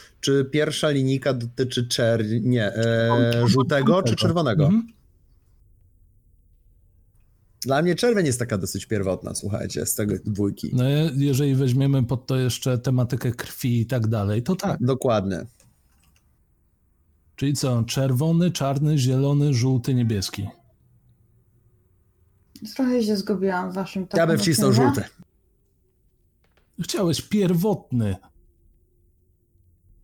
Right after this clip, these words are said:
Speaker 1: Ale rymowanka ma cztery wiersze, a guzików jest pięć, więc moim zdaniem ten piąty niewierszowany bym wcisnął.
Speaker 3: Jak dawno tutaj ktoś wchodził?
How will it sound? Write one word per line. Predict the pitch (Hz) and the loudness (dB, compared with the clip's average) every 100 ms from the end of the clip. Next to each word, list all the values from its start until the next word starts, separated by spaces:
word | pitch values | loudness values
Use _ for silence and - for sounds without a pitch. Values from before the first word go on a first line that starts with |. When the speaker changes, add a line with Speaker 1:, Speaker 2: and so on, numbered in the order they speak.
| _ _ _ _ _ _ _ _ _ _ - | _ _ _ _ _ _ _ _ _ _ -4
Speaker 1:
Ale | 120 139 | 0 2
rymowanka | 143 143 135 165 160 156 | 2 2 2 0 0 0
ma | 151 | -2
cztery | - - 147 143 143 143 139 120 - _ - | -4 -4 2 4 4 4 2 0 -8 _ -2
wiersze, | 117 131 123 117 160 | 2 2 2 0 0
a | 139 | 2
guzików | 127 123 123 135 | 0 0 -2 -2
jest | 147 - | -2 -2
pięć, | - 190 123 107 | 0 2 2 0
więc | 120 123 127 | -2 -2 -2
moim | 127 127 | 0 2
zdaniem | 120 120 110 113 | 2 2 0 0
ten | 120 123 | -2 -2
piąty | 123 143 120 120 | -2 0 0 2
niewierszowany | 131 120 117 113 - 156 220 160 117 | 2 2 0 -2 -2 0 0 2 0
bym | 104 | -2
wcisnął. | 101 127 117 101 87 - _ - - - - _ - - - | -2 -2 -2 -2 -6 -12 _ -20 -20 -20 -20 _ -20 -20 -2
Speaker 3:
Jak | 480 554 | -2 0
dawno | 508 330 254 247 | -2 0 0 -2
tutaj | 233 226 226 214 | -4 -2 -2 -2
ktoś | 220 208 | -4 -6
wchodził? | - - 175 220 269 | -6 -6 -4 -2 -4